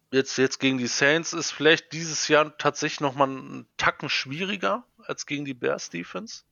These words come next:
muss man, muss man wirklich sagen. Und ich denke mal, Drew Brees wird auch mehr reinkommen jetzt im zweiten Game. Heißt, ähm, es könnte,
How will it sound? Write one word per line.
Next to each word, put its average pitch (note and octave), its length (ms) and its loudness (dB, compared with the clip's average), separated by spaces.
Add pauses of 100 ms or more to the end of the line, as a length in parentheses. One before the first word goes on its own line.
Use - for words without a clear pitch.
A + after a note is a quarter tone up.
(140)
muss - 200 -16
man, D#3 260 -4 (520)
muss C#3+ 260 -10
man D3 200 -6
wirklich D3+ 280 -6
sagen. C#3+ 380 4 (440)
Und B2+ 300 -4
ich - 160 -8
denke C3+ 200 0
mal, B2+ 100 2
Drew A#2+ 200 -2
Brees B2 340 -2
wird B2+ 140 0
auch - 180 0
mehr C#3 240 0
reinkommen C#3 400 2
jetzt C#3 180 -6
im B2+ 100 -12
zweiten C#3 440 4
Game. C#3 300 0 (1400)
Heißt, - 560 0
ähm, B2+ 400 -12
es - 200 -10
könnte, C#3+ 520 2